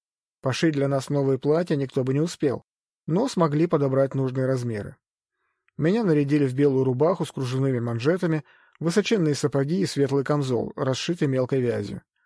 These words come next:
После этого доктор достал из своего походного сундука небольшой ларец и извлёк оттуда столько украшений, что хватило бы на всю роту мушкетёров.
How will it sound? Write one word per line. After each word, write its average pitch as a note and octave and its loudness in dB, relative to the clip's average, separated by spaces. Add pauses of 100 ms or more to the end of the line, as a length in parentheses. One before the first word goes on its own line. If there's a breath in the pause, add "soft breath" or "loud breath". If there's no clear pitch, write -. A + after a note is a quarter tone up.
(120)
После C#3 2
этого C#3+ 0
доктор E3 0
достал D3 0
из C3+ -4
своего C#3 0
походного B2+ -2
сундука C3+ 0
небольшой B2 -2
ларец C3 -2 (460)
и A3 0
извлёк D3+ 2
оттуда C#3+ 0
столько F#3 0
украшений, F3+ 0
что C#3+ -4
хватило D#3 0
бы C#3+ 0
на C3 -2
всю C#3 -2
роту C3 0
мушкетёров. A#2+ -4